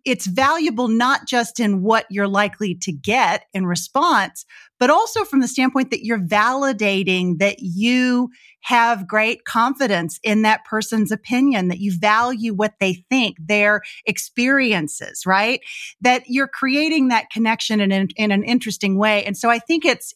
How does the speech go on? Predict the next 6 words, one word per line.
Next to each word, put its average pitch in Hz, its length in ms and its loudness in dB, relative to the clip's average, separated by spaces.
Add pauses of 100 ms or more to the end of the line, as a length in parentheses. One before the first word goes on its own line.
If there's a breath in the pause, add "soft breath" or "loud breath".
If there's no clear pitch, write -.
important 302 800 -2
that 214 320 2 (500 soft breath)
we 247 140 0
think 277 320 0
about 196 540 2 (520)
the 247 160 -2